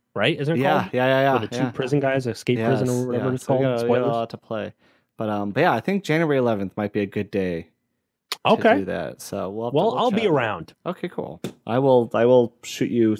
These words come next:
Speaker 2: I'll shoot you some messages and we'll see if we can get that set up. So
Speaker 1: Yeah.
Speaker 2: I like it. I like it.
Speaker 1: I like that too.
Speaker 2: So, um,
Speaker 1: Great.
Speaker 2: but, uh, huh.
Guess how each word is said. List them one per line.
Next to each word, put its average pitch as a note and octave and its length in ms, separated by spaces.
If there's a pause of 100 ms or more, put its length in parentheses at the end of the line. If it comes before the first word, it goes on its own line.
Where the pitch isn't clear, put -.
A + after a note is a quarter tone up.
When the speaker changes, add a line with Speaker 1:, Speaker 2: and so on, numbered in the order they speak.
(100)
Speaker 2:
I'll A#2+ 140
shoot - 160
you A2+ 60
some G#2+ 200
messages G2+ 500
and G#2+ 240 (520)
we'll A#2 80
see - 140
if G#2 120
we G2 60
can G2+ 100
get G2 140
that G2 160
set G2 220
up. F#2 240
So G2 360
Speaker 1:
Yeah. D3 800
Speaker 2:
I A#2 60
like B2+ 320
it. A2+ 240 (240)
I A#2 120
like A#2+ 260
it. - 60
Speaker 1:
I A#3+ 60
like C4 240
that G#3+ 180
too. G#2 480
Speaker 2:
So, F#2 400 (420)
um, D3 280
Speaker 1:
Great. D#3 280 (1300)
Speaker 2:
but, A2+ 180
uh, G#2 280 (1300)
huh. D3 280